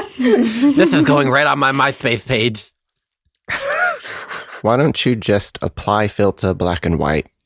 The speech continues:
Speaker 2: and you will
Speaker 1: <laughs>
Speaker 2: even be able to hide better? How
Speaker 1: Yeah,
Speaker 2: about
Speaker 1: yeah,
Speaker 2: that?
Speaker 1: yeah. Okay, black and white. Wait, can I do, can I do, like, the mittens thing? Can I have, like, the white, white hands, and then, like, the rest of it is, like, black? Is that, is that an option? Oh, wait,
Speaker 2: Uh,
Speaker 1: no, that's
Speaker 2: yes.
Speaker 1: more tabaxi.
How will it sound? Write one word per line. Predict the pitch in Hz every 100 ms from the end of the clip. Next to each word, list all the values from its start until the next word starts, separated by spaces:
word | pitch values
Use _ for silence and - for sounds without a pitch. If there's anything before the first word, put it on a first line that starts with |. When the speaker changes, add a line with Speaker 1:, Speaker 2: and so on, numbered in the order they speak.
| -
Speaker 2:
and | 85 76
you | 87
will | 85 403 415 -
Speaker 1:
<laughs> |
Speaker 2:
even | 427 92 87 90
be | 87
able | 80 -
to | -
hide | 80 57 -
better? | - - - _ -
How | 131 -
Speaker 1:
Yeah, | 156
Speaker 2:
about | 160
Speaker 1:
yeah, | 170
Speaker 2:
that? | 165 117 -
Speaker 1:
yeah. | 151
Okay, | 175
black | 107 147 151
and | 131
white. | 110
Wait, | 131 117 - -
can | 147
I | 156
do, | 135
can | - 127
I | 127
do, | 139
like, | 135
the | 120
mittens | 110 143 151 -
thing? | 185 180
Can | 165 113
I |
have, | 101 107
like, | 104 -
the | 92
white, | 104 110 _ _
white | 104 107
hands, | 120 123 120 - _ _ _ _ -
and | 113
then, | 113
like, | 110 107
the | 98
rest | 101 -
of | 104
it | 110
is, | 101 101
like, | 98 -
black? | 104 107 -
Is | 85
that, | 101 -
is | 95
that | 98
an | 87
option? | 90 - 131 127 _ - - _ _ _ _ _ _ _ _ _ -
Oh, | 95
wait, | 117
Speaker 2:
Uh, |
Speaker 1:
no, | 107
that's | 95 80
Speaker 2:
yes. | 78 78 101
Speaker 1:
more |
tabaxi. | 92 90 82 - 82